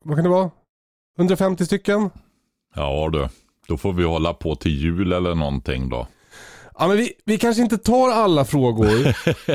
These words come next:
Speaker 2: <laughs>
Speaker 1: För jag vet liksom inte, alltså det här är ju en, det är ju en kul fråga. Skaldjursfiske, prata om det. Det är ju kanske inte en fråga per se heller,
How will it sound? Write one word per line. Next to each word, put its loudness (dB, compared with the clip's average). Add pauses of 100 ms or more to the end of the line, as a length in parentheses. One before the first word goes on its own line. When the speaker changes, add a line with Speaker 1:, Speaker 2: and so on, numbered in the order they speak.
(1800)
Speaker 2:
<laughs> -
Speaker 1:
För -2
jag 4
vet 0
liksom 0
inte, 0
alltså 0
det 2
här 2
är 4
ju 4
en, 2
det 0
är 2
ju 2
en 2
kul 2
fråga. 2
Skaldjursfiske, 0
prata 2
om 2
det. 2 (560)
Det 0
är 2
ju 2
kanske 0
inte 0
en 2
fråga 2 (420)
per 2
se 2
heller, 2